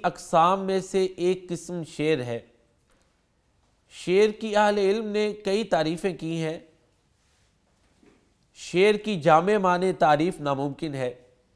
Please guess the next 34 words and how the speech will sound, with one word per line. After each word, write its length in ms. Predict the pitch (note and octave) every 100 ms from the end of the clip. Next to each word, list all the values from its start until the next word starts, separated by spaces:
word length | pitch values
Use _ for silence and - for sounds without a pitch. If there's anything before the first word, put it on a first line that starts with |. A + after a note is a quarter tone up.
| _ -
लेकिन 400 | C3+ F#3 A3 A3
उन 160 | A3+ G3
सब 280 | - A3 -
तारीफ़ों 460 | F3 F3 F#3+ G#3+
को 140 | G#3+ G3+
सामने 400 | - G3+ A#3 G#3+
रखते 280 | E3 - E3+
हुए 320 | D3 C#3 C#3+ C#3 - _ _ _ _ _
शेर 320 | - F3 G3+ G3
का 340 | G3+ G3+ G3
जो 140 | F3 D#3+
मतलब 540 | D3+ D#3 F#3 G3+ G3+
और 180 | E3 D#3
माना 400 | C#3 D#3+ F#3 F#3
है, 200 | E3 F#3 F3+
उसकी 520 | G3 G3+ - G#3 G#3+
कई 260 | G#3+ A3+ A#3+
जिहतें 400 | F#3 F#3+ F#3 G3+
वाज़े 300 | E3 D3+ D3+
होती 300 | B2+ A#2+ A2
हैं 100 | F#2 _ _ _ _ _ _ -
और 120 | E3+
हम 200 | F3+ F3+
पर 100 | F#3
आया 260 | E3+ C#3+ D3
होती 340 | F3 C#3+ D3+
हैं। 140 | D3 C#3+ - _ _ _ _ _ _ _ _ _
चुनाचे 340 | F3 G3 G#3 A3
उन 160 | A3 F3+
तारीफ़ात 720 | F#3+ F3 F3 E3+ E3+ G3+ G3
को 120 | G#3
सामने 400 | F#3+ E3+ F3+ F3+
रखते 280 | D3 D3 F3
हुए 300 | D#3 C3+